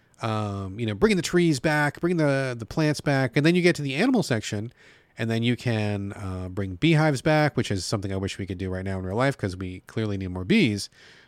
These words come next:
Uh, you bring bees back, you bring flowers back,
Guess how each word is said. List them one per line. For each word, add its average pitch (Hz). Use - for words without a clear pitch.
Uh, 101
you 98
bring 101
bees 175
back, 147
you 123
bring 101
flowers 139
back, 127